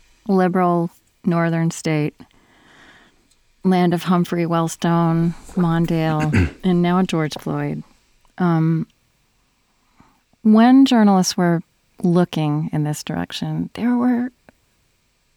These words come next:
just as many people living in the South of this country speaking openly about how they were looking differently at their own history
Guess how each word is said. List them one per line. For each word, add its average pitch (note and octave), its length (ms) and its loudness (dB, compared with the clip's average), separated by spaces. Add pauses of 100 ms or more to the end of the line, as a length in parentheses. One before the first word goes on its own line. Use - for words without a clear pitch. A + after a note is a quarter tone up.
just C#4 360 -4
as B3+ 140 -2
many G#3 200 4
people F3 520 -2
living F#3 300 0
in F3 60 0
the E3 80 -2
South E3 380 -4
of E3 80 -6
this D#3+ 180 -8
country D#3+ 600 -8 (1120)
speaking A3+ 460 2
openly B3+ 440 2
about D#3+ 300 -4
how F3 180 -4
they G3 120 0
were G#3 120 0
looking F#3+ 380 0
differently F#3 480 0
at D3+ 100 -6
their E3 140 -2
own F3 160 2
history E3 580 -4